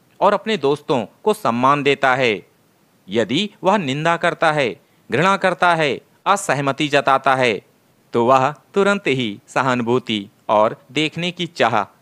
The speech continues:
खो बैठता है। He must believe with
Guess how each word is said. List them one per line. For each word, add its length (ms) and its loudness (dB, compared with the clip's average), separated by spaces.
खो 180 2
बैठता 420 2
है। 280 0
He 120 2
must 380 -2
believe 320 0
with 140 -2